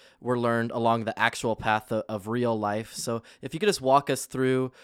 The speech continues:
um, we have a good picture of where you're at at twenty years old, um, but then how do you get to eventually starting, um, some companies and selling them, and, and could you just walk us through that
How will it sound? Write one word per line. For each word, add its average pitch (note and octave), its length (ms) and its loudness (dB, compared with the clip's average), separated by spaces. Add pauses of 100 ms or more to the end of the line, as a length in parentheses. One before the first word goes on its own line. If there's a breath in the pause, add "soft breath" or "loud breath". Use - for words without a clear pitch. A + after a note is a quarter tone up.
(200 loud breath)
um, A#2 400 0
we C3 160 -2
have B2+ 160 2
a A#2 80 -2 (240)
good F3 180 0
picture E3+ 320 -2
of A#2 140 -2
where C3 200 2
you're B2 260 0
at A2 260 2
at A#2+ 100 -6
twenty C3+ 300 -4
years C#3+ 240 -2
old, D#3 280 -2 (360 loud breath)
um, A#2 320 -2
but B2 160 -2
then B2+ 140 -2
how C3+ 200 2
do C#3+ 60 2
you C#3+ 160 0
get A#2+ 320 -4
to A2 440 -2 (360 loud breath)
eventually A#2 680 -2
starting, A2+ 640 -2 (300 soft breath)
um, A2+ 160 -4
some A2 180 -8
companies C3 560 -2
and A2 120 -8
selling B2 360 -2
them, A#2+ 240 -2
and, A2 160 -6
and G#2+ 300 -12
could A#2 120 -10
you A2+ 60 -8
just A2 180 -10
walk G#2 220 0
us G#2+ 120 -10
through A2 200 -8
that G2+ 240 -6